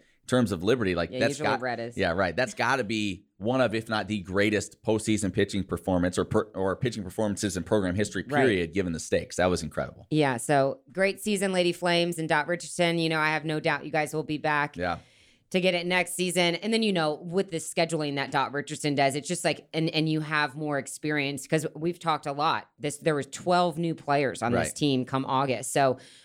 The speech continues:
Speaker 2: once you, you're playing together more and, and learning each other better and,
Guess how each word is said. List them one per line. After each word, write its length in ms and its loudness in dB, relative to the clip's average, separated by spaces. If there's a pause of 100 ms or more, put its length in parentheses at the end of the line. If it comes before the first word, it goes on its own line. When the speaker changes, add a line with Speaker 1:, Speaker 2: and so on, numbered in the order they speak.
(120)
Speaker 2:
once 240 0
you, 120 0
you're 200 0
playing 280 2
together 320 2
more 340 2
and, 140 0
and 260 -2
learning 260 2
each 160 -2
other 220 0
better 380 2
and, 180 -4